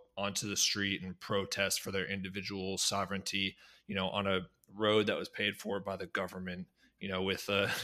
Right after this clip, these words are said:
<laughs> defended by a police force that was, you know, funded with your taxpayer dollars, and, like, using the, the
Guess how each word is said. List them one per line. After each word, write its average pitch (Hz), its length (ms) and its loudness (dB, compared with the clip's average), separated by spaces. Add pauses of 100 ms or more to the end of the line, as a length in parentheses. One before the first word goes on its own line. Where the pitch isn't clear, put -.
(120)
<laughs> - 240 -16
defended 131 480 6
by 120 160 10
a 120 60 12
police 110 400 6
force 104 440 2
that 92 200 -2
was, 95 280 -4
you 101 80 0
know, 90 80 0
funded 110 400 2
with 104 200 -2
your 104 100 0
taxpayer 95 600 -4
dollars, 87 520 -4 (640)
and, 98 480 8 (140)
like, 95 220 2 (180)
using 135 460 6
the, 104 360 8 (220)
the 104 360 -2